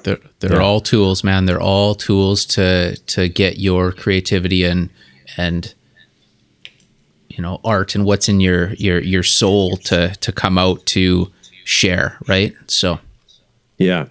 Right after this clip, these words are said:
Speaker 3: absolutely.
Speaker 2: Yeah, absolutely.
Speaker 3: <laughs>
Speaker 2: Yeah. Yeah, that's right. It's good, well said. And I mean, uh, to finish off this, this kinda album and every Radiohead album, uh,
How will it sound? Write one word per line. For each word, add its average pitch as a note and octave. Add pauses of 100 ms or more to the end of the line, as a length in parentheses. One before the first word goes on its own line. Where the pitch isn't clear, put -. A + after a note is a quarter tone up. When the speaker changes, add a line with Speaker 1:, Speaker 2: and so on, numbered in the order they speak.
Speaker 3:
absolutely. G2
Speaker 2:
Yeah, -
absolutely. -
Speaker 3:
<laughs> -
Speaker 2:
Yeah. G3 (1400)
Yeah, F#2+ (220)
that's F2+
right. G2+
It's F#2+
good, A2
well G#2
said. G#2+
And G2
I A2+
mean, A2+
uh, F#2+ (680)
to A#2
finish -
off A#2
this, A2
this G2+
kinda G2 (140)
album G2
and F#2+
every G2+
Radiohead F2+
album, E2+ (460)
uh, F2